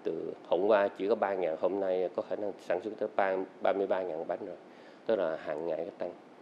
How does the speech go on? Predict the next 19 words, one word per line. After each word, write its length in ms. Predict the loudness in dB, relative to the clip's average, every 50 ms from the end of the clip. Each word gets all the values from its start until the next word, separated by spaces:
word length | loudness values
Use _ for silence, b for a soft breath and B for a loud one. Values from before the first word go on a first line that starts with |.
| -20 -20 -20 -20 -6 -4
Tôi 100 | -2 4
nghĩ 180 | 6 6 8
rằng 280 | 10 10 8 8 6 2 -2 -2 0
làm 220 | 2 2 4 4
ra 100 | 4 2
xong 160 | 4 2 0
xuôi, 220 | 2 4 4 4 4
tôi 180 | 4 0 -2 0
còn, 260 | 0 0 0 -2 -2
ờ, 380 | -2 -4 -4 -4 -2 -2 -4 -4 -6 B B B B B B B B B B
để 140 | 2 4 6
cho 100 | 6 6
Biển 200 | 6 6 2 2
Chải 240 | 4 6 6 6 6
nó 100 | 4 4
bán 180 | 4 4 2 4
đầu 120 | 2 2 2 4
tiên 300 | 4 6 8 8 6 6
thôi. 280 | 4 6 8 8 6